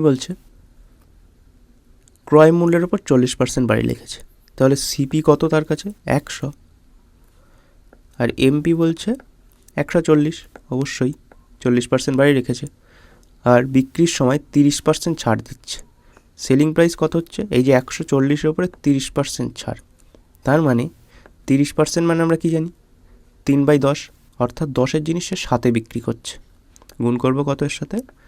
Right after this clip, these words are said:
দশ বাই সাত। যদি কাটি, কত হচ্ছে এটা? জিরো জিরো হয়ে যাচ্ছে, কেটে যাচ্ছে। আর সাত চোদ্দো আমরা কত জানি? আটানব্বই। তার মানে এই যে একশো যেটা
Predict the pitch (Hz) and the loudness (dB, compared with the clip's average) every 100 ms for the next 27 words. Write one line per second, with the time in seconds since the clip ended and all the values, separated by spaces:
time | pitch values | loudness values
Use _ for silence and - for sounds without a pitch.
0 | _ _ _ _ 113 123 123 123 117 - | _ _ _ _ 0 2 2 0 0 -4
1 | 110 - - - - _ _ _ _ - | -12 -8 -10 -12 -20 _ _ _ _ -20
2 | - _ _ - - _ _ _ _ _ | -20 _ _ -20 -20 _ _ _ _ _
3 | _ _ _ _ _ _ - 131 135 143 | _ _ _ _ _ _ -4 -2 0 2
4 | 139 160 185 _ _ _ - 135 135 147 | 2 0 -8 _ _ _ -8 -4 -2 -2
5 | - 139 170 - _ _ - _ _ - | 0 -2 -4 -12 _ _ -20 _ _ -20
6 | - 135 143 135 151 147 147 147 - 151 | -4 2 4 4 4 6 4 2 -4 -14
7 | - _ _ _ _ _ _ _ _ - | -14 _ _ _ _ _ _ _ _ -2
8 | 135 139 135 - 147 _ _ _ _ - | 2 2 0 -6 -14 _ _ _ _ -8
9 | 120 - - 127 - 147 135 147 151 151 | -6 -4 0 0 2 0 2 0 0 -2
10 | 139 143 139 156 - - 120 135 139 131 | -4 -2 -2 -4 -10 -10 -4 -2 -2 -4
11 | 143 147 - _ _ - _ _ _ _ | -10 -14 -18 _ _ -20 _ _ _ _
12 | - _ - _ - 151 175 135 131 214 | -20 _ -20 _ -2 2 4 4 0 -4
13 | _ _ _ _ _ - 131 139 - - | _ _ _ _ _ 0 2 2 2 0
14 | 127 - 180 180 180 | 0 -2 -2 0 0